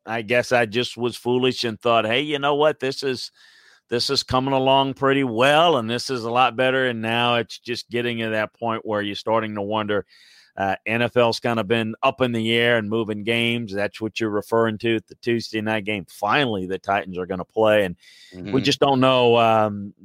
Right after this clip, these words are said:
Speaker 1: things are, are kinda getting shifted around in college football. The S E C has their first game that's postponed, and we're on the verge. If you haven't heard, we'll get into it.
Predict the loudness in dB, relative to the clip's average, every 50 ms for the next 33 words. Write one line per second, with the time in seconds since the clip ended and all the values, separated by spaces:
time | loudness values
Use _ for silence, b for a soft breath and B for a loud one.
0 | _ 0 0 0 0 -2 -4 -2 -2 -2 -2 -2 -4 -6 -8 -12 -18 -20 -20 -14
1 | -8 -4 -4 -4 -4 -6 -10 _ _ -6 -4 -4 -4 -2 -2 -2 -4 -4 -6 -10
2 | -8 -6 -2 0 0 0 -2 -4 -8 -8 -4 -2 0 2 2 2 2 0 0 -4
3 | b b b b b b b -16 -14 -2 0 2 2 2 0 -2 -2 -2 -4 0
4 | 0 0 0 2 2 2 2 2 2 0 -2 -6 -4 -4 -4 -6 -4 -2 0 0
5 | 0 0 -2 -6 -8 -8 -8 -8 -14 -12 -2 0 0 0 0 -2 -6 -4 -4 -4
6 | -2 -2 -4 -4 -4 -2 0 0 0 -2 -6 -8 _ 0 0 0 0 -4 -2 2
7 | 4 4 6 6 4 4 2 2 0 b b b b b b b b b b b
8 | _ 0 2 2 2 2 4 4 4 4 4 4 2 2 2 0 2 4 6 6
9 | 8 8 6 4 4 0 -4 -6 -8 -10 _ _ _ _ _ _ _ -16 -14 -12
10 | -6 -6 -2 2 2 2 2 2 0 2 2 2 4 4 4 4 2 2 0 -2
11 | -2 -4 -6 -4 0 2 2 4 2 2 0 0 0 2 2 2 2 0 -4